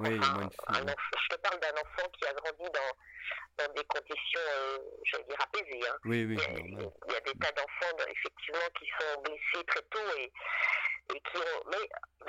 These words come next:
Speaker 2: en même temps, il y a, il y a très belle assoce qui fait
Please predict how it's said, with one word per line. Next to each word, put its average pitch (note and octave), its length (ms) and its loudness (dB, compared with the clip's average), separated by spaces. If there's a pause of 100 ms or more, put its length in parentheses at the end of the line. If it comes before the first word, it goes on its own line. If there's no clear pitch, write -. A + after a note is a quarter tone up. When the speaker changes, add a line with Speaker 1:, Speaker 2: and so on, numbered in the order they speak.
(600)
Speaker 2:
en F3+ 60 2
même F#3 180 0
temps, A3 120 2
il - 80 -2
y - 40 2
a, D#3+ 60 2
il - 360 -6
y D#3+ 60 4
a D3 100 4 (760)
très - 200 4
belle F#3 160 2
assoce F#3+ 320 0 (100)
qui D#3+ 80 -6
fait - 180 6